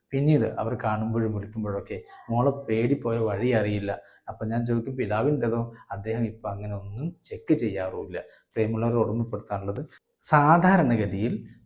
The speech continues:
പേടി എന്ന വികാരം ആ കുട്ടിയുടെ കുടുംബങ്ങളിൽ നിന്നോ പ്രത്യേകിച്ച് മാതാപിതാക്കളിൽ നിന്നും കയറി വരുന്ന ഒരു ഇമോഷനാണെന്ന് പ്രത്യേകം മനസ്സിലാക്കുക.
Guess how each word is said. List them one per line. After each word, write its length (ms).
പേടി 440
എന്ന 280
വികാരം 580
ആ 100
കുട്ടിയുടെ 760
കുടുംബങ്ങളിൽ 800
നിന്നോ 300
പ്രത്യേകിച്ച് 440
മാതാപിതാക്കളിൽ 960
നിന്നും 380
കയറി 520
വരുന്ന 420
ഒരു 160
ഇമോഷനാണെന്ന് 920
പ്രത്യേകം 640
മനസ്സിലാക്കുക. 720